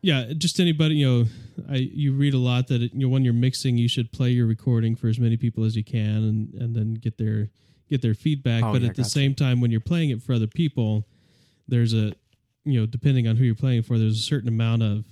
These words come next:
Speaker 1: you know, uh, either a lack of listening technique or, like, maybe an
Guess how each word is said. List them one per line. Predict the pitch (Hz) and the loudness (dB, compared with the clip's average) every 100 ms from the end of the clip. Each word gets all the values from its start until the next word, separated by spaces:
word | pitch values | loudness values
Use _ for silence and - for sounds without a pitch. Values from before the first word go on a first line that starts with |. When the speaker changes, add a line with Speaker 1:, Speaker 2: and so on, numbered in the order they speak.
| - | -12
Speaker 1:
you | 131 120 | -4 -2
know, | 107 104 _ _ _ _ _ _ _ | -2 -6 _ _ _ _ _ _ _
uh, | 123 120 | -8 -4
either | 127 120 107 | -2 0 0
a | |
lack | 107 110 127 147 - | -2 -2 0 0 0
of | 139 127 - - | 0 0 -8 -10
listening | 135 131 135 - 135 131 127 123 110 - - | -2 0 0 2 2 4 4 2 -2 -8 -10
technique | - 143 - 143 135 135 - - | -4 -4 -2 0 0 -2 -8 -4
or, | 135 117 113 110 - 92 _ - | 0 2 2 0 -4 -20 _ -10
like, | 120 107 - _ _ _ _ | -6 -6 -8 _ _ _ _
maybe | 131 123 | -4 0
an | 117 | 0